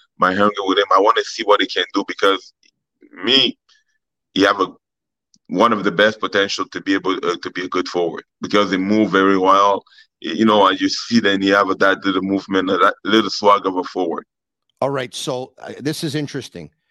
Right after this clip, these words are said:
Speaker 2: He has the swag of a forward. He has the speed. He has the pace.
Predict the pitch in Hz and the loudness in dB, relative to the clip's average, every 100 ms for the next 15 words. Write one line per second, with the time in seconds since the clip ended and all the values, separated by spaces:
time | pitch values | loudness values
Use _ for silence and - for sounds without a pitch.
0 | _ _ 120 123 117 120 - - 135 143 | _ _ -6 -6 -6 -12 -10 -8 -4 -4
1 | 165 180 160 - 147 135 156 175 _ _ | -4 -8 -8 -8 -6 -6 -8 -12 _ _
2 | _ _ _ - 110 127 143 131 - - | _ _ _ -8 -4 -4 -6 -12 -14 -12
3 | 123 139 160 _ _ _ _ 123 107 143 | -10 -8 -10 _ _ _ _ -6 -4 -6
4 | 156 - - 135 113 117 - | -8 -12 -14 -12 -12 -14 -18